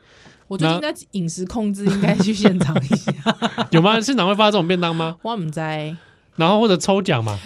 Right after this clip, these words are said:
Speaker 1: 欸，可是我跟你说，我现-，我起码都不敢讲那个哥布林的代志，因为我怕讲，
Speaker 2: <laughs> 哥布林。
Speaker 1: <laughs> 我怕讲，我怕讲，
Speaker 2: 你被出征啊？
Speaker 1: 不是，我怕讲那天的人很多。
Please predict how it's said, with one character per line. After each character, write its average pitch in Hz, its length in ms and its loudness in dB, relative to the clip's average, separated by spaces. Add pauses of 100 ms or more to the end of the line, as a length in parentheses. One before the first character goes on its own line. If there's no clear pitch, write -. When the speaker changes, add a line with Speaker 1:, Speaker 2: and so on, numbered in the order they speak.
(120)
Speaker 1:
欸， 285 100 -2
可 220 80 -2
是 339 80 -2
我 330 80 -2
跟 240 140 -8
你 208 80 -6
说， 208 180 -4
我 175 80 -4
现-， 233 180 -10
我 214 120 -4
起 233 120 -10
码 240 140 -8
都 220 140 -6
不 170 160 -6
敢 190 360 -6 (140)
讲 196 520 -6
那 190 140 -6
个 170 220 -4
哥 190 160 -8
布 190 100 -6
林 170 140 -6
的 156 80 -8
代 160 220 -16
志， - 180 -18 (420)
因 202 120 -4
为 - 0 -
我 196 140 2
怕 190 200 0
讲， 202 280 0
Speaker 2:
<laughs> - 20 -6
哥 165 180 2
布 185 280 -2
林。 147 120 2 (320)
Speaker 1:
<laughs> 208 420 -4
我 233 60 -8
怕 285 180 0 (280)
讲， 220 260 -8 (400)
我 139 80 -2
怕 139 100 0
讲， 123 60 0
Speaker 2:
你 147 100 2
被 131 60 4
出 220 60 0
征 117 160 0
啊？ 98 160 -8 (320)
Speaker 1:
不 175 180 -4
是， 170 160 -6 (320)
我 190 140 -6
怕 180 160 -8
讲 196 140 -6
那 202 120 -4
天 190 380 -8
的 170 100 -4
人 156 100 -8
很 151 80 -6
多。 156 320 -12